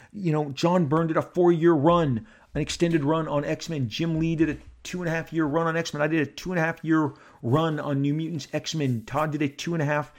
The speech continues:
year run on Spider-Man. The longevity is where we make these connections, where these books become romantic to us.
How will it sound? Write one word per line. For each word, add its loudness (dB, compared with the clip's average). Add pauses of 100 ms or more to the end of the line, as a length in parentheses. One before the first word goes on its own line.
(140)
year 2
run 0
on -2
Spider-Man. 0 (200)
The 0
longevity 4
is -6
where 4
we 2
make 0
these -8
connections, -4
where 0
these -2
books -6
become -2
romantic -2
to -10
us. -12